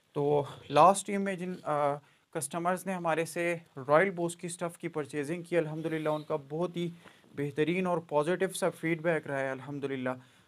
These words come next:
अ, इस वीडियो के अंदर आप लोगों के लिए स्पेशली जो ongoing सीज़न है और जो अपकमिंग सात आठ महीने होते हैं, अ, इसमें जो मोस्ट डिमांडेड मेंस वेयर का फैब्रिक होता है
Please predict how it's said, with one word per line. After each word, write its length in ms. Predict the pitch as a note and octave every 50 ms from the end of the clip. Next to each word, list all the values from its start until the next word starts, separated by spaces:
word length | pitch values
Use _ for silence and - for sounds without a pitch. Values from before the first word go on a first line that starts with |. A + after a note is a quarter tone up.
| _ -
अ, 120 | C3+ C3+ C#3
इस 260 | - F3 F#3+ - -
वीडियो 220 | F#3+ F3+ G3 G3
के 100 | G3 G3+
अंदर 200 | F#3+ F#3 F#3+ F#3+
आप 180 | F3+ F3 E3+ F3+
लोगों 140 | F#3 F#3 F3+
के 120 | F3 F3+
लिए 140 | E3+ F3 F3
स्पेशली 600 | E3+ E3+ - E3+ D#3 D#3 - - F#3 F#3 F#3 F3+
जो 320 | E3 E3 F3 F3 F3 E3 - -
ongoing 460 | D#3 E3 F3+ E3 E3 F3 F3+ F#3+ F#3
सीज़न 380 | F#3+ - F3+ D#3+ D#3+ E3+ E3
है 160 | E3 D#3+ E3 E3 - - - - - -
और 300 | - C#3+ C#3+ C#3+ D3 C#3+
जो 120 | C#3 D#3 D#3
अपकमिंग 500 | - - D#3+ - - F#3+ F3+ F3+ F3+ F3+
सात 340 | - - E3 E3 E3+ E3+ -
आठ 280 | - D#3+ E3+ F3+ F3+ -
महीने 240 | F#3 F3 E3 D#3+ D#3+
होते 240 | D#3 D#3 D3+ D#3 D3
हैं, 160 | D3 D3+ D3+ _ _ _ _ _ - C#3+
अ, 200 | C#3 C#3 C#3 C#3 -
इसमें 320 | E3+ - - G3 G3 G3
जो 160 | F#3 G3 F#3+
मोस्ट 540 | F3+ E3+ D#3 D3 D3+ D#3+ F3+ G3+ G#3 G3+ -
डिमांडेड 520 | - F3+ E3 D#3+ D#3 D#3 E3 E3 F#3+ F3 E3+
मेंस 280 | E3 E3+ E3+ E3 E3+
वेयर 180 | E3+ E3+ E3 D#3
का 120 | D#3+ E3+
फैब्रिक 400 | D#3 - C#3+ B2 B2+ D3+ D#3+ D#3 D#3
होता 220 | D3 C3+ - C3
है 160 | C3+ C3+ C3+